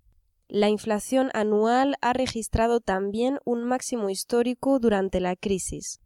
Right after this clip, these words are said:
La deuda se ha duplicado también en tres años. Frente a toda esta realidad y a causa de la presión social, el gobierno español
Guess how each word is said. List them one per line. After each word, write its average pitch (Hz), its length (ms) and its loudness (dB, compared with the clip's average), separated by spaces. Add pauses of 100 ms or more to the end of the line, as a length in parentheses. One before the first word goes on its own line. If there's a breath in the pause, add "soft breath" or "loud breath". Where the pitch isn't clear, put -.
(680)
La 196 280 0
deuda 254 460 4
se 202 240 0
ha 190 80 0
duplicado 233 720 0
también 190 560 -2
en 202 180 -4
tres 233 320 -2
años. 151 520 -8 (760)
Frente 226 400 0
a 220 80 2
toda 285 380 4
esta 226 260 0
realidad 196 560 0 (420)
y 214 120 -2
a 202 120 2
causa 247 480 0
de 185 100 0
la 180 140 0
presión 247 440 0
social, 208 600 -2 (400)
el 214 140 4
gobierno 262 460 10
español 247 600 4